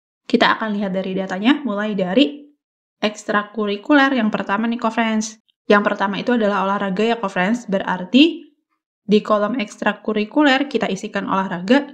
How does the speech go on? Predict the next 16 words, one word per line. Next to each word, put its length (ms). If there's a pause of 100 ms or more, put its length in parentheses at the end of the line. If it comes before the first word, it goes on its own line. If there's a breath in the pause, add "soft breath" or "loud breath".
kemudian 640
karena 320
yang 160
mengikutinya 480
lima 160
belas 240
anak, 480
di 160
kolom 320
banyak 240
siswa 400
kita 240
isi 320
dengan 240
lima 240
belas. 400